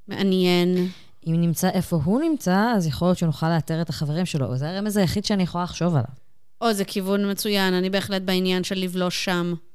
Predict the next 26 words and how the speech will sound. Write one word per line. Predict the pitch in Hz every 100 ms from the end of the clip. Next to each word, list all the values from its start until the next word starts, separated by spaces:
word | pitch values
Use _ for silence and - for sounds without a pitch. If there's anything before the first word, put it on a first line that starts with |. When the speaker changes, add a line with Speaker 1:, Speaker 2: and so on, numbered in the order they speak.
| - 170
Speaker 2:
מהמם. | 170 170 175
Speaker 1:
מי | 202
יודע, | 214 247 214
אולי | 190 196
הוא |
אפילו | 196 208 196 196 196 196 190
נסוג | 190 175 214 196 185
אחרי | 214 - 202 196
התבוסה | 190 190 196 - 226 202
בחזרה | 196 202 185 185 185
ל-, | 185 180 180 180 180 185 185 180 - - - - -
בחזרה | 208 202 190 185
לבית | 190 220 208
שלו. | 180 175 165 - - - - - - - - - - -
Speaker 2:
בכל | 165 - 165
מקרה, | 185 147 131 127 127
אין | - 151
לנו | 180 170
שום | - 165 165
כיוון | 143 147 147
אחר, | - 160 139 117 85
אז | 135
Speaker 1:
כן. | 180 196 180 175 - -
Speaker 2:
it's | -
worth | 156 160 - - - - -
checking | 160